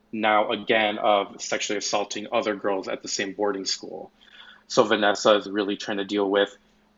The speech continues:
was I romantically in love with him? Did we have something special? Or was this grooming? Was it rape? What was it? And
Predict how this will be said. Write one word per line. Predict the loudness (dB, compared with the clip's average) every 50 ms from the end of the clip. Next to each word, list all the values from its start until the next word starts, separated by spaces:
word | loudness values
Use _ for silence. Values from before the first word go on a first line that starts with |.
| _ _ _
was | 2 2 4 6 6
I | 6 6
romantically | 4 2 0 0 -2 -4 -4 -6 -8 -10 -6 -2 -2 -2
in | -2 -2 -2 0
love | 0 0 2 2
with | 0 0 0
him? | -2 -2 -2 0 0 0 -2 -2 -2 -2
Did | -2 -2 0
we | -2 -4
have | -2 -2 -4 -4 -2
something | -4 -6 -6 -4 -6 -6 -6
special? | -6 -2 0 0 0 0 2 2 2 2
Or | 2 2 2 2
was | 2 2 0 0 -2 -4
this | -6 -4 -4 -4
grooming? | -4 -4 -2 -2 0 0 -2 -4 -8 -12 -18 _ _
Was | -8 -6 -6
it | -8 -10 -10 -10
rape? | -10 -10 -10 -10 -12 _ _ _ _ -20 -20 -20 _
What | -8 0 2 2 4 4 4
was | 2 2 2 0 -4
it? | -8 -8 -10 -14 -20 _ _
And | -2 -2 0 -2 -2 -2